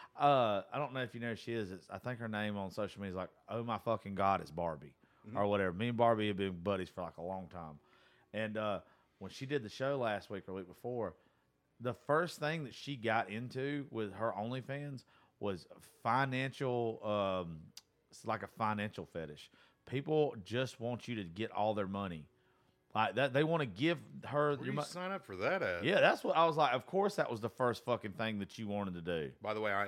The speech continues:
Speaker 2: am selling feet pictures now for anyone interested. That was, I am starting a business. So
Speaker 1: If any, I
Speaker 2: I,
Speaker 1: w-
Speaker 2: I wasn't gonna plug that on here,
Speaker 1: You
Speaker 2: but,
Speaker 1: should. You
Speaker 2: okay.
Speaker 1: should.
Speaker 2: Yeah.
Speaker 1: Uh, I would do it, but I look like fucking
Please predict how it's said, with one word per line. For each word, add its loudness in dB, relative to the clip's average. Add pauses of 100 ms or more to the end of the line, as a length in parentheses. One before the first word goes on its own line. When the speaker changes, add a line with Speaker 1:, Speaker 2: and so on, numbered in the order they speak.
(120)
Speaker 2:
am -2
selling -8
feet -16
pictures -14
now -16
for -12
anyone -16
interested. -14
That -10
was, -16 (380)
I -2
am -8
starting -8
a -18
business. -16 (140)
So -2
Speaker 1:
If 0
any, 0 (200)
I 4
Speaker 2:
I, 6
Speaker 1:
w- -2
Speaker 2:
I 4
wasn't 2
gonna -6
plug -6
that -6
on -12
here, -14
Speaker 1:
You -6
Speaker 2:
but, -6
Speaker 1:
should. 0 (140)
You -8
Speaker 2:
okay. -10
Speaker 1:
should. -6 (400)
Speaker 2:
Yeah. 4
Speaker 1:
Uh, 6
I 6
would 2
do 4
it, 0
but 2
I 6
look 2
like -2
fucking -4